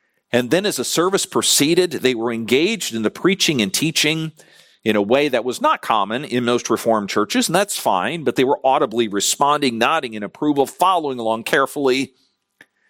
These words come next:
Wasn't necessarily my comfort zone, but I would simply say they wanted to be engaged. Or if I can just put it differently,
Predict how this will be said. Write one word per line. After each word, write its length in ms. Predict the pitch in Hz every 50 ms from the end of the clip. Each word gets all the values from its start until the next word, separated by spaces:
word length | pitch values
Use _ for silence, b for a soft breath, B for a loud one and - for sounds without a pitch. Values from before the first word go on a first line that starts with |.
| b b b b b
Wasn't 260 | 120 131 127 147 127
necessarily 600 | 131 135 127 - - 127 - - 139 131 123 127 127
my 240 | 120 123 127 123 -
comfort 400 | - 139 131 - - 143 139 98
zone, 400 | 156 147 151 180 220 247 247 - _ _ _ _ _ _ _ _ _ _ _ _ _ _ - - - _ _ _ _ _ _ _ _ _ _ _ _ _
but 120 | - 135
I 80 | 151 151
would 140 | 151 139 -
simply 280 | - 151 131 139 135
say 220 | 120 - 143 135 123
they 120 | 117 113
wanted 340 | 113 113 120 120 120 107 98
to 80 | 110 95
be 160 | 104 98 95
engaged. 760 | 90 85 92 90 87 80 80 - - - - - - - - _ _ _ _ _ _ _ _ _ _ _ _ _ _ _ _ _ _ _ _ _ _ _ _ -
Or 80 | - 135
if 100 | 135 -
I 140 | 220 277 -
can 140 | 269 226
just 180 | 170 175 - -
put 140 | - 196 175
it 100 | 147 104
differently, 800 | 131 165 156 - 160 139 98 120 123 117 113 113 131 143 143